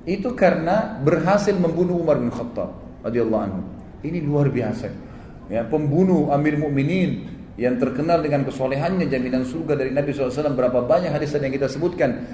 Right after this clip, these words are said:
Lalu mereka bangga dan di, pernah saya punya cuplikannya dalam bahasa Arab. Mereka melantunkan bahasa Arab, orang-orang Persia itu mengatakan, artinya begini, "Ya Allah, bangkitkanlah kami bersama pejuang Abu Lu'lu di hari kiamat, naudzubillah."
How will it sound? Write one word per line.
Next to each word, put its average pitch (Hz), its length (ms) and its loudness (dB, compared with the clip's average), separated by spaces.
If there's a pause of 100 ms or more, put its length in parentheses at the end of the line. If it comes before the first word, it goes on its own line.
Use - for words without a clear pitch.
(160)
Lalu 160 240 4
mereka 160 300 4
bangga 175 260 6
dan 135 220 6
di, 135 80 -2 (400)
pernah 190 240 2
saya 180 240 0
punya 180 240 -4
cuplikannya 143 880 -2
dalam 202 300 4
bahasa 202 340 4
Arab. 226 240 2 (920)
Mereka 175 320 4
melantunkan 185 480 2
bahasa 156 260 4
Arab, 175 160 0
orang-orang 147 320 2
Persia 156 240 0
itu 185 80 -4
mengatakan, 165 640 -2 (220)
artinya 143 340 2
begini, 143 300 2
"Ya 156 100 4
Allah, 170 240 4
bangkitkanlah 156 640 2
kami 165 240 -2
bersama 151 400 -2
pejuang 156 460 2
Abu 139 180 2
Lu'lu 135 300 0 (1120)
di 113 80 2
hari 139 180 4
kiamat, 151 380 4
naudzubillah." 123 840 0